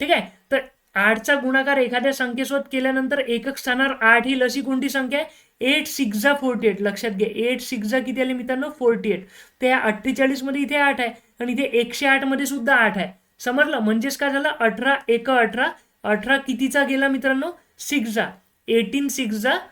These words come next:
वन झिरो एट. तुम्ही करून बघा कॅल्क्युलेशन, समजलं का? हे गणितातले बेसिक कन्सेप्ट्स आहे, ज्या विद्यार्थ्यांना चांगलं गणित येते त्यांना समजलं असेल, ज्यांना समजत नसेल त्यांनी सरळ सरळ अठराचा पाढा पाठ करा, सोपी गोष्ट आहे, ठीक आहे? जास्त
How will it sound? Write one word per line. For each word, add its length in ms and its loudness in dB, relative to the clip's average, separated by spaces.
वन 220 0
झिरो 240 2
एट. 140 -6
तुम्ही 180 -2
करून 380 0
बघा 220 2
कॅल्क्युलेशन, 600 0
समजलं 420 0
का? 60 -2
हे 80 -2
गणितातले 560 0
बेसिक 500 -4
कन्सेप्ट्स 520 -2
आहे, 120 -2
ज्या 140 2
विद्यार्थ्यांना 600 -4
चांगलं 360 -2
गणित 200 -4
येते 180 -6
त्यांना 300 0
समजलं 440 0
असेल, 200 -4
ज्यांना 400 0
समजत 480 -2
नसेल 320 -4
त्यांनी 260 0
सरळ 340 0
सरळ 240 -4
अठराचा 400 -2
पाढा 280 -4
पाठ 240 -6
करा, 220 -8
सोपी 380 -4
गोष्ट 320 -2
आहे, 80 -10
ठीक 100 -8
आहे? 140 -4
जास्त 260 -2